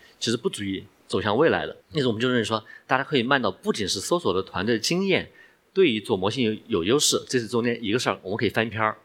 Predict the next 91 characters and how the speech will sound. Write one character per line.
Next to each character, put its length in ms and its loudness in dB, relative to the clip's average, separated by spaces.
大 100 2
家 100 -4
可 60 -6
以 20 -2
看 180 -4
到。 240 0
那 60 -6
么 80 2
第 140 0
二 100 4
的 80 4
话 120 -4
呢， 100 -2
今 160 -4
天 140 2
模 160 0
型 180 -4
技 100 -2
术 140 -2
到 140 2
实 200 0
用 180 2
化， 360 2
那 80 0
么 80 4
你 140 -2
在 160 2
这 120 2
个 220 0
知 180 2
识 240 4
的 140 2
这 100 -4
么 140 0
一 60 -2
个 100 -2
计 160 -2
算 220 2
里 100 -4
面， 280 0
还 260 0
需 140 0
要 100 4
加 200 2
向 180 -2
量 140 -2
数 120 -6
据 100 -2
库、 200 -4
加 180 0
搜 180 2
索， 340 -4
才 220 0
能 100 2
形 160 0
成 80 0
更 200 2
完 200 0
整 100 0
的 60 -4
一 40 -2
个 40 -2
技 180 0
术， 140 -2
还 100 0
不 80 -2
是 80 -2
产 160 0
品。 220 -2
这 120 2
个 80 6
事 140 0
情 100 -6
还 140 0
在 240 0
这 120 0
个 80 4
大 100 2
家 120 2
正 200 -6
在 140 2
这 120 -4
个 160 -2
逐 100 -2
步 80 0
形 160 -2
成 80 0
共 140 0
识 100 -4
当 160 0
中。 180 0